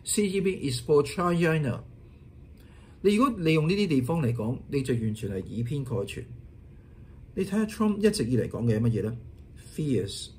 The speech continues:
講習近平係 fierce 兇猛嘅、evil 邪惡嘅，而且佢話：「He is for China, I am for,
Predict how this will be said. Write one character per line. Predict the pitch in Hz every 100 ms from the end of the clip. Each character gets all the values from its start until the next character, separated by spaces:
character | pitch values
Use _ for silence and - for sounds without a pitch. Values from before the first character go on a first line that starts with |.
| -
講 | - 156
習 | 113 -
近 | 98
平 | 92 101
係 | - -
fierce | 214 165 - - -
兇 | 165
猛 | 151 117 80 92
嘅、 | - - - -
evil | 254 277 269 - 120 110 - -
邪 | - - 117 117
惡 | 123 135 123
嘅， | 127 120 - - - - - -
而 | 131
且 | 131 208
佢 | 175
話： | 123 120 - -
「He | 302 247
is | -
for | 143
China, | 123 175 170 120 -
I | 123
am | 117
for, | 120 113